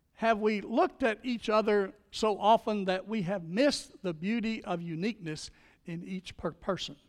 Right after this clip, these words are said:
I think we can become so,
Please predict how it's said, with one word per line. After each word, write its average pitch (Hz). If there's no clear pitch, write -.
I 190
think 285
we 214
can 180
become 202
so, 185